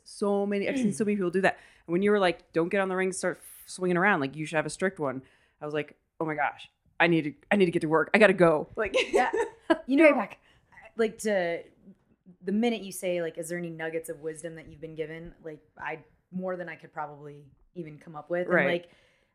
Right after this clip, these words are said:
Speaker 2: uh, at this point, I'm now at a loss for words of what those nuggets of
Speaker 1: <laughs>
Speaker 2: wisdom
Speaker 1: I
Speaker 2: would
Speaker 1: know.
Speaker 3: What,
Speaker 2: be.
Speaker 3: what's
Speaker 1: They'll come
Speaker 3: your,
Speaker 1: to you.
Speaker 3: what's the one that you've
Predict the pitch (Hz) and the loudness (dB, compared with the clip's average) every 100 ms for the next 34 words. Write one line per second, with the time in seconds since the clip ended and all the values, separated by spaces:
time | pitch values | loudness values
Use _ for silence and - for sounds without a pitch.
0 | 175 170 160 175 175 196 - 175 160 - | 0 2 2 -2 -4 -6 -6 -10 -12 -14
1 | 156 151 151 151 156 151 151 - 156 151 | -16 -12 -10 -10 -10 -10 -12 -14 -14 -14
2 | 147 143 147 - 156 160 160 160 170 160 | -16 -18 -16 -14 -14 -14 -16 -10 -8 0
3 | 170 185 233 233 339 180 180 320 - - | 0 4 2 6 4 6 6 4 4 0
4 | 269 277 285 269 277 - 359 349 247 214 | 4 6 4 4 2 2 0 0 -4 0
5 | 233 247 233 220 | 0 0 -2 -8